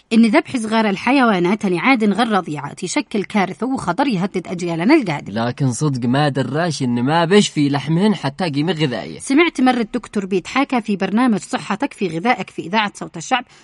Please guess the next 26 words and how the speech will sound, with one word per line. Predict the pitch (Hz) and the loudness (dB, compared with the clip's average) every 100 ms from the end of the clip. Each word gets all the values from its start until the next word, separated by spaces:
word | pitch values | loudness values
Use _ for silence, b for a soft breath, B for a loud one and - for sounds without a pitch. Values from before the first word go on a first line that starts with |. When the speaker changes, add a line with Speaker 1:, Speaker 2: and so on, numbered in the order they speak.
| b | b
Speaker 1:
إنه | 247 254 | 2 4
أصلا | 311 - 269 | 4 2 2
ما | 262 | 2
قد | 214 208 | 2 -2
اكتملش | 190 - 185 247 226 202 | -6 -6 -2 -2 -2 -2
نمو | 208 269 202 | 0 2 0
الحيوان، | 165 254 220 156 156 B B | -2 -2 -2 -2 -8 B B
وعاده | 208 208 285 233 | 0 4 4 2
بيرضع | 233 208 202 214 247 | 0 0 -2 -2 0
من | 202 | 0
أمه | 190 170 | 0 -2
ويشرب | 196 190 226 - 269 - | -4 -4 -4 -4 -6 -4
حليب | 220 233 330 - b | -4 0 -2 -4 b
لأجل | 214 254 254 | 0 2 2
يكتمل | 220 208 220 285 254 | -2 -4 0 4 4
نموه، | 170 143 156 - b - | 2 -4 -8 -12 b 0
ولو | 254 | 4
ما | 320 226 | 6 4
يكبر | 190 190 | 0 -6
شوية | 170 254 285 190 | -8 -4 -2 0
ويكتنس | 165 220 - - 202 175 | -2 -2 -4 -4 -4 -4
فيها | - 254 175 | -4 -2 -2
اللحم | 160 165 202 | -4 -8 -6
تزيد | 208 208 262 | -4 -4 -4
قيمتها | 226 208 220 | -4 -4 -4
الغذائية | 208 180 190 247 190 247 | -6 -6 -4 -4 -2 -4